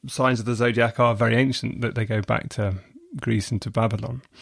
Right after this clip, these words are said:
But for all sorts of reasons, that "what star sign are you" isn't a question that an ancient astrologer is likely to have asked of somebody.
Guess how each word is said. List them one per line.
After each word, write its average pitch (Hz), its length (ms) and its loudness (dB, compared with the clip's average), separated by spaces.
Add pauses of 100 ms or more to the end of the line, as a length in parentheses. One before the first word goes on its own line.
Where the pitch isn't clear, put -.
(420)
But - 220 0
for 143 80 4
all 139 80 6
sorts 147 240 4
of 123 60 6
reasons, 117 340 6
that 131 320 4
"what 127 240 2
star 127 300 4
sign 113 260 2
are 110 100 2
you" 113 300 0
isn't 117 240 4
a - 60 -2
question - 480 0
that 110 100 -2
an 107 240 -2
ancient 110 380 0
astrologer 104 640 -2 (380)
is 110 120 -2
likely 110 340 0
to 113 100 -2
have 110 100 0
asked 110 320 -2
of - 80 -14
somebody. - 420 -8